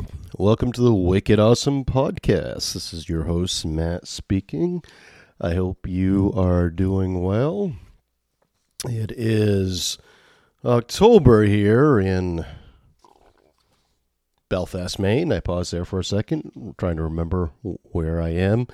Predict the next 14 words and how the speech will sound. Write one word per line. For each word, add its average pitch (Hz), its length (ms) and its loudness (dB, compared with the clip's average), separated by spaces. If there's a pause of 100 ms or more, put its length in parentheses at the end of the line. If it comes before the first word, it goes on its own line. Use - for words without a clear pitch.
(540)
I'm 104 160 0
recording 101 340 4
this 101 220 4
on 90 260 4
Indigenous 98 880 2
Peoples 87 680 -4
Day. 92 400 -4
I 82 80 -6
had 82 180 -8
the 80 60 -10
day 78 200 -6
off 82 200 -6
from 73 260 -8
work 113 580 -6